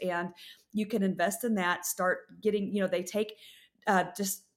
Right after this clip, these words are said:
oh, distressed properties, fix them up and start renting them out. And then after a two or three year time period, they sell them. So you're getting rental income, and then you're, uh, realizing that appreciation after a certain time period. So there's a lot of different ways to get involved,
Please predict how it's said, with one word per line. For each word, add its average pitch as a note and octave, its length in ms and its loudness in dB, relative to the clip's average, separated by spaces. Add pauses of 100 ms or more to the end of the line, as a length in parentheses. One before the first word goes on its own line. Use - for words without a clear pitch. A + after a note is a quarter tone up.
(140)
oh, G3+ 180 4
distressed G3 540 2
properties, F#3 500 -2
fix G3 240 -6
them F#3 220 0
up E3+ 160 2
and F#3+ 100 -2
start - 260 -2
renting F#3 220 -2
them E3+ 140 -2
out. F#3+ 420 2
And F#3+ 160 2
then F#3 320 0
after F3+ 360 0
a E3+ 60 -2
two G3+ 200 -4
or F#3 100 0
three F#3 200 -4
year F3 120 -4
time F#3+ 260 -4
period, F#3 300 -4
they D#3+ 100 -2
sell F3 280 0
them. D3 200 -6
So - 140 -4
you're F3 160 -4
getting E3+ 280 -8
rental F#3+ 360 -4
income, F#3 580 -2
and F3+ 160 -6
then F3+ 180 -6
you're, F3 340 -2 (440)
uh, F#3 280 2
realizing F3+ 640 2
that E3+ 240 2
appreciation F3+ 800 -4
after E3 380 -4
a D#3 40 -4
certain D#3+ 300 -6
time D#3 300 -10
period. G#2+ 420 -8
So F#3+ 300 0
there's G#3 180 -2
a G#3+ 60 0
lot F#3+ 200 4
of A#3+ 100 0
different A3 300 -4
ways F#3 220 -2
to F#3+ 80 -10
get F#3 140 -6
involved, E3+ 580 0